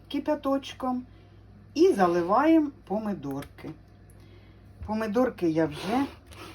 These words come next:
нарізала. Ось, бачите, повненька така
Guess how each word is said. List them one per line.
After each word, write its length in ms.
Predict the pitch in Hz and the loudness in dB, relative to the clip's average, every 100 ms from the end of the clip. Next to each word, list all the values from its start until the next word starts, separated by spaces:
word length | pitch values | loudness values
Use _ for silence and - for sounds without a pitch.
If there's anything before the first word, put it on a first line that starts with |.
| - | -6
нарізала. 840 | 156 151 160 214 226 277 302 339 330 - - - - - - - - - - - | -2 -2 -2 -2 -2 -2 -2 -6 -8 -18 -20 -20 -20 -20 -20 -20 -20 -20 -20 -12
Ось, 180 | 165 156 | -10 -8
бачите, 560 | 170 233 254 160 - 143 - - - | -6 -6 -6 -14 -14 -16 -18 -20 -12
повненька 600 | - 131 - 247 262 247 202 | -8 -6 -4 -4 -4 -6 -10
така 440 | 190 - 165 | -12 -10 -10